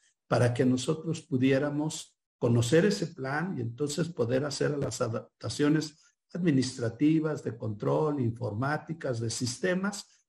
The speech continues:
para poder responder de manera oportuna. Aquí en México tenemos,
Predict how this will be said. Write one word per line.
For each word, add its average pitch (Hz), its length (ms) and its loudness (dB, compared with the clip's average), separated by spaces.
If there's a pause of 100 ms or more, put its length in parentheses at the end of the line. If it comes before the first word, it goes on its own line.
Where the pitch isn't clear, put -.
para 120 300 2
poder 139 260 2
responder 147 800 -2 (200)
de 131 140 0
manera 117 480 0
oportuna. - 640 -14 (640)
Aquí 123 220 0
en 160 120 6
México 185 500 0
tenemos, 165 680 0